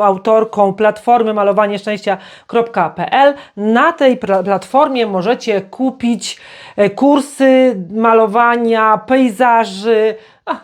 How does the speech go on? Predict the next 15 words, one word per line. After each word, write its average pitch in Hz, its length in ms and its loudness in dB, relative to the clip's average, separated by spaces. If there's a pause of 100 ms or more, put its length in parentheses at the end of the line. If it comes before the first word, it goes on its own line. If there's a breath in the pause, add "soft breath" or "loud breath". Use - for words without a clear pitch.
widzicie 185 640 -8
mniej 190 320 2
więcej, 190 600 0
e, 202 100 -4 (680)
co 220 380 2
tworzę. 202 640 0 (440 loud breath)
Głównie 233 560 2
pejzaże, 233 760 2
zwierzęta, 254 960 0 (500 loud breath)
e, 208 500 4
krajobrazy, 240 1400 2
lasy. 240 760 0 (340)
Uczę 285 300 2
przede 240 260 0
wszystkim 262 560 0